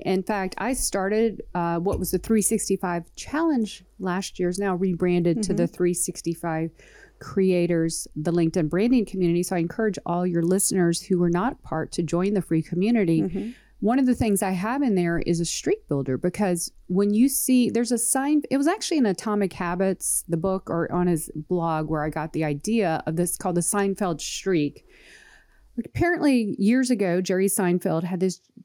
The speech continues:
Speaker 1: huge calendar with three hundred sixty-five dates. And every day he would, like, write a joke or something like that. He would cross out a big red X. And actually there are apps for that now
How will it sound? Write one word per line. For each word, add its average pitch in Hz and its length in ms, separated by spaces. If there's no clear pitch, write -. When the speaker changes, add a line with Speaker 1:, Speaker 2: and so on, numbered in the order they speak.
Speaker 1:
huge 339 540
calendar 196 520
with 170 220
three 277 200
hundred 277 140
sixty-five 175 640
dates. - 400
And 175 100
every 208 220
day 208 240
he 196 180
would, 180 220
like, 160 200
write 180 240
a 175 40
joke 175 520
or 143 100
something 190 320
like 170 140
that. 160 200
He 160 100
would 151 160
cross 247 340
out 220 120
a 175 80
big 277 340
red 196 380
X. - 580
And 254 140
actually 349 220
there 214 200
are 196 220
apps - 180
for 131 140
that 127 260
now 78 340